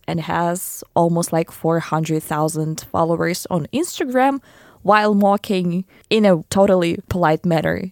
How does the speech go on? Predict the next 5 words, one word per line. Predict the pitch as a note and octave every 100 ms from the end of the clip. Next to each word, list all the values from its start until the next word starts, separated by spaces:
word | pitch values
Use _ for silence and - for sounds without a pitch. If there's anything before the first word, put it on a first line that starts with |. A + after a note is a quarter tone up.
| -
German | G3 A3 G#3
language | G3+ F#3+ F3 F3 - -
and | - F3+
German-speaking | F3 F3 E3+ F3 - F3+ - E3+
people. | - - - -